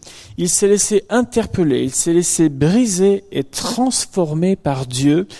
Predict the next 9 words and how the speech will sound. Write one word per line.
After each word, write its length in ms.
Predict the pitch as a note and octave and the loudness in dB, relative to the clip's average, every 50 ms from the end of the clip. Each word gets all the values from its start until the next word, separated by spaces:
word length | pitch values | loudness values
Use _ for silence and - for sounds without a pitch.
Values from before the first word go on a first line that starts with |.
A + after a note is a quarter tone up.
| - - - - - - - | -20 -20 -20 -20 -20 -10 -4
Et 60 | C#3 | -2
l'apôtre 380 | D#3 F#3 - B3 B3+ - - G3+ | -2 0 0 -2 -4 0 -2 -2
Paul 260 | - - A#3+ A#3+ A3+ | 0 2 2 2 2
lui 260 | F#3 D3+ D3 D3 E3 | 2 0 4 4 4
écrit 520 | G3+ G#3 - - - - D#3 F3 G3+ G#3 - - - - - - - _ _ | 4 4 -2 -8 -2 0 2 2 0 -2 -6 -12 -20 -20 -20 -20 -20 _ _
pour 180 | - F3 F3 F#3+ | 2 2 4 4
lui 140 | G#3+ A#3+ | 2 2
dire, « 500 | G3 D3+ C#3+ C#3+ C#3+ D#3+ E3+ - - - _ _ _ _ _ _ _ _ _ _ _ _ _ _ | 2 4 4 4 4 4 0 -4 -12 -20 _ _ _ _ _ _ _ _ _ _ _ _ _ _
Philémon, 640 | - - - - B3+ A3+ G3+ E3 C#3+ C#3 C#3+ D#3 | -10 -6 -2 0 0 2 2 2 2 0 0 -2